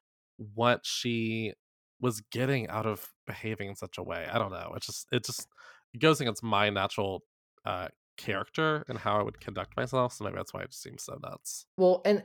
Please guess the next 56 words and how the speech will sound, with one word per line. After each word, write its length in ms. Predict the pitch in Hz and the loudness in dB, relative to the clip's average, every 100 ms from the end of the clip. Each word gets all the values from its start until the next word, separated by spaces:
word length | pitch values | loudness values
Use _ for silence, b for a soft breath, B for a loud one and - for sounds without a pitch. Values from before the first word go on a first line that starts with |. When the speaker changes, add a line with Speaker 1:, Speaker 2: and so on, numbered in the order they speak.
| 208 | 4
Speaker 2:
just 180 | 220 214 | 6 8
think 160 | 262 | 8
about 260 | 247 196 - | 10 8 6
th-, 140 | 131 | 0
what 360 | 135 131 143 147 | 8 10 10 6
this 160 | 127 135 | 4 4
has 140 | 117 | 4
done 260 | 117 107 107 | 6 4 4
to 80 | 110 | 2
the 120 | 98 | 2
fans, 640 | - 85 73 73 73 - | 4 0 0 -6 -10 4
like, 140 | 110 110 | 4 8
I 160 | 139 | 8
hate 200 | 135 180 | 8 6
to 80 | 175 | 4
say 220 | 143 98 | 4 6
this, 240 | 98 110 - | 6 6 4
and 140 | 135 | 4
I'm 60 | 127 | 8
not 160 | 147 - | 8 8
trying 240 | - 131 | 6 6
to 120 | 120 107 | 6 2
place, 400 | - 104 104 b b b | 8 8 6 b b b
I'm 80 | 151 | 6
not 160 | 190 | 6
trying 240 | 202 147 127 | 8 6 6
to, 100 | 123 | 6
like, 180 | 90 87 | 2 2
completely 500 | 113 107 107 101 101 | -2 0 2 4 4
just, 340 | 95 92 - | 4 -2 -2
you 80 | 117 | 0
know, 240 | 92 87 104 120 | 2 2 -2 -2
like, 380 | 107 90 101 - | 2 2 -2 -10
a, 180 | 98 123 | -4 2
annihilate 500 | 98 98 101 113 120 | 6 8 8 6 4
Kim 160 | 123 | -2
Cattrall 460 | 107 - 92 98 - | -2 4 6 6 6
and 100 | 107 | 4
her 160 | 101 104 | 4 4
character, 500 | 101 104 - 180 226 | 8 8 6 4 4
Speaker 1:
Sure, 20 | |
sure. 320 | - 117 90 - | 2 -2 -4 -6
Speaker 2:
but, 320 | 139 147 131 - _ _ _ _ | 8 10 10 6 _ _ _ _
uh, 80 | 117 - | 0 0
oh, 80 | 107 - | -2 -2
she, 500 | 156 - 214 226 220 208 | 2 6 8 8 8 8
I, 100 | - - | 8 12
I 140 | 180 | 12
genuinely 520 | 151 180 190 180 151 | 12 10 10 8 6
feel 140 | 135 131 | 8 8
like 140 | 117 | 6
the 80 | 110 | 4
fandom 360 | - 113 117 | 4 4 4
became 320 | 117 107 107 101 | 2 2 2 0
so 300 | - 120 110 | 2 6 6
toxic 640 | - 107 101 - 87 - | 8 6 4 2 0 -2